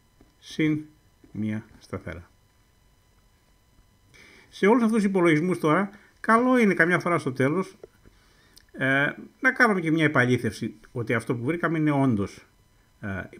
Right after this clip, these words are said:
παράγωσα της συνάντησης. Ποια είναι αυτή η επαλήθευση; Θα πάρουμε τη συνάντηση που βρήκαμε, να την παραγωγήσουμε, να δούμε, θα πάρουμε το αρχικό. Αυτή είναι εν γέννη αρκετά απλούστερη διαδικασία. Για να δούμε εδώ στην προκειμένη περίπτωση, βρήκαμε μείον χ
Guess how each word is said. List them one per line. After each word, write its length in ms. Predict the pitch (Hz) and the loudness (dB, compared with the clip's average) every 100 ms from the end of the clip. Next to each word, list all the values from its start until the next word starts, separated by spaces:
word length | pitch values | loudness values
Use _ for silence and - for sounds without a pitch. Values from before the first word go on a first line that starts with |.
| - | -4
παράγωσα 500 | 117 107 95 - 90 | 0 0 -2 -6 -14
της 120 | 90 | -10
συνάντησης. 540 | 190 254 269 247 220 _ | -4 -2 -2 -6 -10 _
Ποια 200 | - 202 | -2 0
είναι 100 | 135 | 0
αυτή 160 | 110 151 | -2 -4
η 20 | |
επαλήθευση; 400 | 247 311 277 - | 0 0 0 -2
Θα 100 | 202 | -4
πάρουμε 240 | 190 151 | -2 -2
τη 100 | 139 | -4
συνάντηση 360 | 131 147 135 131 | -6 -4 -4 -4
που 100 | 220 | -4
βρήκαμε, 280 | 269 262 233 | -2 -2 -2
να 60 | |
την 100 | 185 | 0
παραγωγήσουμε, 540 | 147 143 175 269 214 196 | 0 0 0 -4 -2 -2
να 60 | |
δούμε, 120 | 151 | 0
θα 100 | 110 | -4
πάρουμε 240 | 107 147 156 | -2 -4 -2
το 80 | 175 | -6
αρχικό. 460 | - 196 120 - _ _ _ _ _ - | -6 -4 -6 -6 _ _ _ _ _ -12
Αυτή 200 | 170 254 | -8 -6
είναι 200 | 240 - | -6 -8
εν 140 | 339 180 | -2 0
γέννη 360 | 160 190 202 - | 2 0 -2 0
αρκετά 400 | 170 151 170 156 | 0 0 2 0
απλούστερη 420 | 143 135 - 110 | 2 -2 0 -2
διαδικασία. 720 | 110 120 143 143 - 240 - - _ _ _ _ _ | 0 -2 -4 -6 -6 -6 -6 -18 _ _ _ _ _
Για 180 | 180 165 | 2 4
να 120 | 113 | 4
δούμε 180 | 143 143 | 2 2
εδώ 140 | 131 | 2
στην 140 | 120 135 | 0 -2
προκειμένη 380 | 120 117 123 117 | -6 -2 -2 0
περίπτωση, 520 | 185 233 196 226 214 - - - - | 0 0 -2 -4 -4 -12 -20 -16 0
βρήκαμε 400 | 151 139 120 117 | 2 2 0 0
μείον 420 | 131 135 117 107 | 0 2 0 -2
χ 140 | - | -4